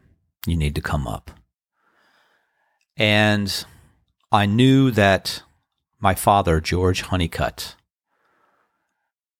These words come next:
was going to be departing this earth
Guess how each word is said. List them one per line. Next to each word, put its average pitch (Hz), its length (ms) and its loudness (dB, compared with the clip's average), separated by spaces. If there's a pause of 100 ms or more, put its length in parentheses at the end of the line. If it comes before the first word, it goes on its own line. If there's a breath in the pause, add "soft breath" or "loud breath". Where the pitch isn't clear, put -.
(400)
was 87 320 2
going 87 280 2
to - 100 -8
be 82 120 0
departing 78 460 0
this 76 240 -4
earth - 440 -8